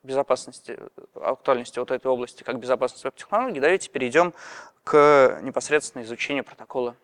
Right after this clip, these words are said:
H T T P. Э, давайте, наверное, вопросы будут по ходу. Если у вас будут вопросы по ходу, вы их задавайте. Есть вопросы по сказанному, нет?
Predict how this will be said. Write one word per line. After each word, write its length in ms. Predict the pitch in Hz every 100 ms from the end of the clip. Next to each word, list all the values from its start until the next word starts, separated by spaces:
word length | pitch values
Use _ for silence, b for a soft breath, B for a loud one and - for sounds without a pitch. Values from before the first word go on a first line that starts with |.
| _ _
H 160 | 123 -
T 220 | - -
T 0 | -
P. 100 | - _ _ _ _ _ _ _ _ _ _ _ B B B B -
Э, 200 | 139 143
давайте, 280 | 208 226
наверное, 240 | 190 165 160
вопросы 380 | 160 170 - 147
будут 240 | 151 -
по 80 | 165
ходу. 420 | - 240 165 131 _ -
Если 300 | 143 - 139
у 100 | 131
вас 140 | 117
будут 200 | 123 123
вопросы 260 | 127 - -
по 100 | 156
ходу, 220 | 240 165
вы 80 | 135
их 80 | 139
задавайте. 520 | 143 139 123 120 - _ _ _ _ _ _
Есть 220 | 190 247
вопросы 360 | 247 196 156 -
по 540 | - 139 131 123 120 123
сказанному, 460 | - 127 120 123
нет? 260 | 151 240